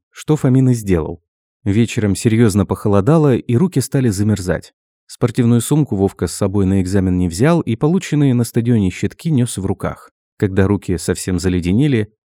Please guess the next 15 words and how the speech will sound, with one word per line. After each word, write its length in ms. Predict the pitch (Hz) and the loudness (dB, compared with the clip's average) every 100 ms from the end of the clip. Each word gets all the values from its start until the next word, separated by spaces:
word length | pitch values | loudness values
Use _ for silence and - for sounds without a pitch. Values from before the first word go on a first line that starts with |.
| _ | _
и 80 | 107 | 0
ещё 300 | 98 - 107 | 0 2 2
ветер 380 | 101 123 95 87 | 4 2 2 -6
в 80 | |
подворотнях 600 | - 87 95 131 143 98 - | -8 -4 0 0 0 -2 -4
словно 340 | 117 110 107 | -4 0 0
нарочно 500 | 107 139 101 - 92 | 2 2 0 -2 -2
начал 300 | 104 107 - | 0 -2 -6
с 60 | - | -4
Фомина 320 | 104 107 98 | -2 0 -2
шапку 340 | - 160 - | -2 -4 -4
кроличью 480 | 120 127 113 98 101 | -2 2 2 0 -4
сдувать, 420 | 92 101 104 - _ _ _ | 0 2 0 -2 _ _ _
Вовка 460 | 110 101 170 - 117 | -2 0 0 0 -2
остановился, 880 | 98 - 90 85 98 165 - 135 120 | -2 0 0 0 -2 -2 -2 -2 -2